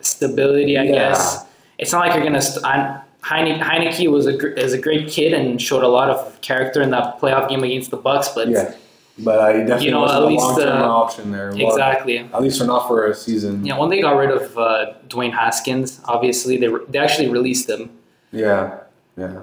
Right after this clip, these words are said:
Speaker 1: A top, a top five, uh, draft pick who they re-,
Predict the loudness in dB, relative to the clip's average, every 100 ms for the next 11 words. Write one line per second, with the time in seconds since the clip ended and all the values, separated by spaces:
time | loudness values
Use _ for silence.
0 | -12 -6 0 0 0 -4 -4 -2 0 0
1 | 0 0 -2 -4 -2 -2 -2 -4 -6 -6
2 | -4 -2 -4 -8 -4 -2 0 0 -2 -4
3 | -6